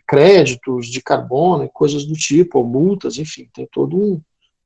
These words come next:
um enforcement lá estabelecido no âmbito, no âmbito da, da icao, não é? E essa discussão no Brasil, ela tem acontecido, a, a A N P já tem uma minuta de inserção do H V O na matriz,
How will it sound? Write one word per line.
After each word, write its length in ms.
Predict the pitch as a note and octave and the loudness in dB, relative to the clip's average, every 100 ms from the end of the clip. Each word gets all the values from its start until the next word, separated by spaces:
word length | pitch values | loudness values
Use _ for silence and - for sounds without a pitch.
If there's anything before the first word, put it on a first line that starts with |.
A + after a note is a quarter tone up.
| D3+ | 0
um 80 | F3 | 2
enforcement 760 | F#3 - D#3 F3 F3+ - D3 D#3 | 2 4 6 6 4 -2 -4 -2
lá 140 | C#3+ | -2
estabelecido 720 | C#3 D3 C#3+ C#3+ - C#3 C3+ | -2 -2 -2 -2 -4 -6 -4
no 80 | D3+ | -4
âmbito, 280 | C#3+ C#3 D#3+ | -4 -6 -8
no 200 | D#3 C#3 | -4 -2
âmbito 520 | C#3 C#3 C#3 D#3 D#3 _ _ _ _ - | -2 -4 -4 -6 -6 _ _ _ _ -2
da, 720 | C#3+ D3 C#3+ C3+ C3 B2 - - | 0 0 0 -2 -6 -10 -10 2
da 140 | D3 | 2
icao, 420 | D3+ B2+ A2 - _ _ _ - | 2 0 -2 -4 _ _ _ 0
não 120 | C3+ | 2
é? 240 | D3+ D3 | 2 2
E 600 | D#3+ C#3+ C#3+ C3 A#2+ A#2 _ _ _ | 2 2 2 2 -2 -6 _ _ _
essa 220 | D#3+ - | 0 4
discussão 500 | F3 - G3+ - F#3 | 2 4 2 4 6
no 160 | F3 G#3+ | 8 8
Brasil, 560 | F#3+ E3+ C3+ - D3+ D3 | 8 4 4 2 4 6
ela 140 | C#3+ | 4
tem 160 | C#3+ G3 | 2 0
acontecido, 840 | G3 D#3+ C#3+ - - F3+ B3 G#3 | 0 -4 -2 -4 -2 -2 0 2
a, 320 | D#3 C3 B2+ _ _ _ | 2 0 -4 _ _ _
a 80 | C3+ | 2
A 60 | |
N 140 | F3+ E3+ | 4 4
P 160 | E3 E3 | 4 4
já 120 | E3 | 4
tem 160 | - | 2
uma 160 | G3+ A#3 | 2 4
minuta 800 | G#3 E3 C#3+ G#3 C#4 - D#3+ - _ _ - | 2 2 2 2 2 0 0 -4 _ _ -6
de 200 | C3 F3 | -2 0
inserção 580 | F3+ E3 C#3 - D3 | 0 0 -2 -4 -2
do 100 | C#3+ | -2
H 260 | C3+ C3 C#3 | -2 0 0
V 180 | C3+ B2+ | 0 0
O 180 | C3 C#3+ | 0 -2
na 80 | |
matriz, 720 | C3+ A#2+ - B2+ G#3+ - - | -4 -8 -6 -2 -2 -4 -10